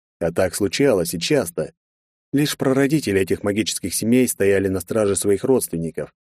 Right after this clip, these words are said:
Тогда они еще не спешили покидать своих потомков. Академия была первой попыткой отойти от этой практики и объединить магов из разных кланов в одном месте.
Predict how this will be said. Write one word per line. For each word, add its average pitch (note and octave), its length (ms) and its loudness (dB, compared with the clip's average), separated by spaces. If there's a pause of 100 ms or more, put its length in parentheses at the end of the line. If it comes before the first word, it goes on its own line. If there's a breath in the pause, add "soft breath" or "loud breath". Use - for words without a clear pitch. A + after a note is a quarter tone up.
(340)
Тогда G2 260 0
они B2+ 160 4
еще A#2 320 0
не G#2 140 -4
спешили - 420 -2
покидать F#2+ 380 -2
своих F#2 200 -2
потомков. F2+ 500 -4 (680)
Академия A2 640 2
была G#2 280 0
первой A2 360 2
попыткой F#2 680 -2
отойти B2 380 0
от A2+ 120 0
этой G#2 180 0
практики A2 640 -2 (300)
и D3 60 2
объединить A2 540 0
магов G2 440 0
из G2 100 -6
разных F2+ 380 0
кланов G#2 340 0
в G2 80 -4
одном F#2+ 260 0
месте. G2+ 480 0